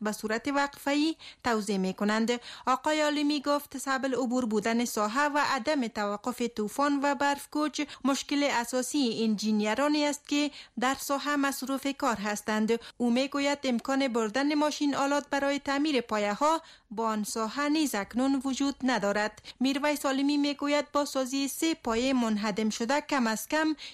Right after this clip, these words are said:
یک ماه وقت خواهد گرفت، اما او می‌گوید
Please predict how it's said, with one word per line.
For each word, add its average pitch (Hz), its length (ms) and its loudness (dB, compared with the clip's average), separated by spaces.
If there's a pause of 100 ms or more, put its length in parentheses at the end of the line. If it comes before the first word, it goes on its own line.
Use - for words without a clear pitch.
(100)
یک 311 300 2
ماه 285 340 0
وقت 254 360 -2
خواهد 214 480 -6
گرفت، 214 360 -4
اما 240 220 2
او 262 180 2
می‌گوید 233 500 0